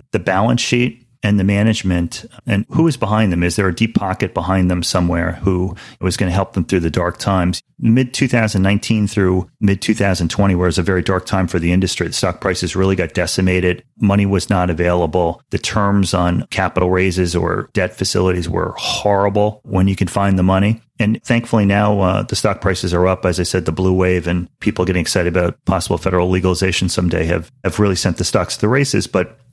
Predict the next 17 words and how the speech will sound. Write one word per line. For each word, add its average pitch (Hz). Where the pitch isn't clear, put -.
but 123
doing 165
your 156
homework, 127
understanding 107
what 104
it 101
is 98
that 98
they 92
have. 90
There's 87
a 92
company, 101
I'm 90
not 90
gonna 98